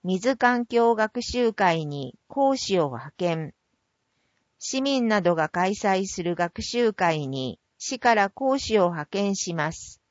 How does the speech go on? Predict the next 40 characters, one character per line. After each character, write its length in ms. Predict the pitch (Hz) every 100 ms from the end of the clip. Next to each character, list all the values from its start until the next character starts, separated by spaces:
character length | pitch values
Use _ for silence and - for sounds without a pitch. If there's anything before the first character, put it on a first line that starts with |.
| _ _ _ _ _ _ _
詳 320 | - 233 233
細 340 | 226 220 208 202
は 340 | 190 185 - _
環 300 | - 233 247
境 280 | 233 226 240
指 240 | - 190
導 160 | 240 247
課 180 | 240 233
へ 140 | 226
お 120 | 160 170
問 260 | 208 220
い 80 | 214
合 100 | 190
わ 120 | 190
せ 220 | 202 180
を。 280 | 160 147 143 _ _ _ _ _ _ _ _ _
問 280 | 214 214 226
い 100 | 208
合 80 | 196
わ 140 | 208
せ、 380 | - 185 180 - _ _ _
環 340 | - 214 240 226
境 260 | 233 208 220
指 240 | 180 175
導 220 | 202 196 -
課。 300 | 175 170 _ _ _ _ _ -
電 360 | 180 190 226 208
話、 360 | 196 185 175 _ -
零 300 | 196 233 254
五 320 | 247 254 208
零 360 | 165 175 143 101 _ _ _ _
七 380 | 190 208 233 254
一 340 | 262 - 170 156
零 340 | 185 220 220
二 160 | 208 196
の 340 | 143 135 - -
六 320 | 160 170 247
零 340 | 247 247 214 -
一 320 | 143 - 220
八。 560 | 208 - - 123 92